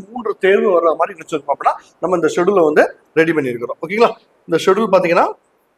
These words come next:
ஃபைனலா எங்க முடியுது அப்படின்னு பாத்துக்கிட்டீங்கன்னா இதோட பி டி எஃப்-க்கான லிங்க் நான் dis-, நம்ம டிஸ்கிரிப்ஷன்ல கொடுக்குறேன். அப்படி இல்லைன்னா நம்மளுடைய Telegram, நம்ம சேனல் இருக்கு இல்லையா, Telegram சேனல்லையும் இதை வந்து நம்ம பி டி எஃப் அப்லோட் பண்ணுவோம். நீங்க அதுலயும் கூட என்ன செஞ்சுக்கலாம் அப்படின்னா எடுத்துக்கலாம்.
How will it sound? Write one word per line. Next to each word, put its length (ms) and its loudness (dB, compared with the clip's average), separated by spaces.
ஃபைனலா 380 2
எங்க 220 0
முடியுது 280 -2
அப்படின்னு 240 -8
பாத்துக்கிட்டீங்கன்னா 440 -2
இதோட 220 6
பி 120 2
டி 80 4
எஃப்-க்கான 280 2
லிங்க் 260 -4
நான் 140 2
dis-, 140 0
நம்ம 120 0
டிஸ்கிரிப்ஷன்ல 420 -6
கொடுக்குறேன். 300 2
அப்படி 160 -2
இல்லைன்னா 240 2
நம்மளுடைய 300 2
Telegram, 360 0
நம்ம 240 -14
சேனல் 180 -4
இருக்கு 180 -16
இல்லையா, 220 2
Telegram 340 -4
சேனல்லையும் 480 0
இதை 160 2
வந்து 160 2
நம்ம 180 -2
பி 100 -2
டி 80 4
எஃப் 160 2
அப்லோட் 280 -2
பண்ணுவோம். 320 4
நீங்க 160 -6
அதுலயும் 240 -2
கூட 100 -10
என்ன 140 -14
செஞ்சுக்கலாம் 340 -2
அப்படின்னா 220 -2
எடுத்துக்கலாம். 440 -4